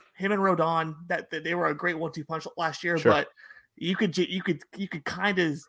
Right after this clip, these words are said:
Speaker 1: you could see the, you know, the, I don't even know how to say it, like, it, 'cause it, it, it's, it's kind of screwed up calling it a decline 'cause he had such a good year, but you could kinda see him coming back to earth a, a little bit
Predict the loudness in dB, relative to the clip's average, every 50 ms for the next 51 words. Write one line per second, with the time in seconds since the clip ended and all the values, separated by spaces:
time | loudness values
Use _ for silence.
0 | _ _ _ _ _ -20 -16 -10 -10 -8 -6 -6 -4 -4 -4 -4 -4 -4 -2 0
1 | 2 4 4 6 6 4 2 0 -4 -10 _ _ _ _ _ _ _ _ -4 -2
2 | 0 0 0 -2 -4 -6 -6 -8 _ _ _ _ _ _ _ _ -20 -20 -20 -20
3 | _ _ _ _ _ _ _ _ _ _ _ _ _ _ _ _ _ _ _ _
4 | _ _ _ _ 0 2 2 4 2 2 0 -2 -2 -2 -2 -2 -4 -4 -4 -4
5 | -2 -2 -2 -2 -4 -6 -8 -6 -4 -4 -2 -2 -4 -6 -10 -12 _ _ _ _
6 | -6 -6 -6 -2 2 2 2 4 6 4 4 4 2 -4 -4 -4 -2 2 0 0
7 | 0 0 -4 -2 -4 -2 -2 0 2 2 2 2 -2 -4 _ _ _ -18 -16 -12
8 | -8 -8 -4 0 4 6 8 8 8 6 4 2 2 4 4 4 4 2 2 2
9 | 0 0 -2 -2 -4 -4 -4 -2 -2 0 2 2 2 0 0 -4 -6 -4 -4 0
10 | 0 2 2 2 0 -4 -8 -18 -18 -18 -18 -16 -12 -6 4 8 12 12 12 12
11 | 10 6 2 -6 -6 -2 0 2 2 2 6 8 8 8 8 6 2 0 0 2
12 | 2 2 4 8 8 8 8 8 4 -2 0 -2 -2 -2 -4 -4 -2 -2 -4 -2
13 | 0 0 0 2 2 2 0 0 0